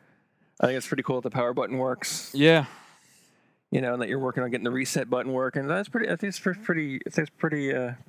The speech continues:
Speaker 1: a pretty awesome accomplishment.
Speaker 2: Yeah, thank you much.
Speaker 1: And then maybe other people can send you bags of parts and you can build them for them.
Speaker 2: Oh, God.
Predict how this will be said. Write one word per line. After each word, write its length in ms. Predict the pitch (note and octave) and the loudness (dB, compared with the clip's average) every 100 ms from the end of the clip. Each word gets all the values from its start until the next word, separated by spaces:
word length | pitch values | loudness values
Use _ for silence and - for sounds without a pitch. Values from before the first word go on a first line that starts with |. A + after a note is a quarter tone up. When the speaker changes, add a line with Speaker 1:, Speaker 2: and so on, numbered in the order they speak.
| - | -4
Speaker 1:
a 100 | - | -4
pretty 280 | - D3+ D3 | -2 -2 0
awesome 260 | C#3+ C3 B2 | 0 -2 -4
accomplishment. 560 | - C3+ - - A#2+ - - - | -2 -4 -2 -4 -4 -8 -20 -12
Speaker 2:
Yeah, 240 | A#2+ B2 | -8 -6
thank 120 | A2+ A2+ | -6 -6
you 60 | |
much. 320 | G2+ F2 - - _ _ _ _ - - - _ _ _ _ - _ _ - - | -8 -8 -12 -18 _ _ _ _ -20 -20 -20 _ _ _ _ -20 _ _ -20 -2
Speaker 1:
And 120 | A2+ | -2
then 360 | A2 G#2 G2+ G2 - - - - - - _ _ _ _ _ _ _ _ | 0 -2 -4 -8 -14 -20 -20 -20 -20 -20 _ _ _ _ _ _ _ _
maybe 360 | A#2+ A#2+ B2+ C3+ - | -2 0 -2 -2 -2
other 220 | B2 C3 | -2 -2
people 160 | A#2 | -4
can 100 | A2 | -4
send 220 | G#2+ A#2 A2 | -2 -4 -4
you 100 | G#2 | -4
bags 380 | - G#2+ A2 | -2 -2 -2
of 120 | A#2+ - | -6 -2
parts 320 | A2+ A2+ - | 0 0 -2
and 140 | G#2+ | -4
you 60 | G#2+ | -4
can 180 | A#2 G#2+ | -4 -2
build 180 | A2 | -4
them 120 | A2 G#2+ | -4 -4
for 140 | B2 | -2
them. 280 | A2 G2+ - - _ _ _ _ _ | -2 -4 -6 -14 _ _ _ _ _
Speaker 2:
Oh, 100 | A2+ | -8
God. 340 | G2+ F2+ E2+ | 0 0 0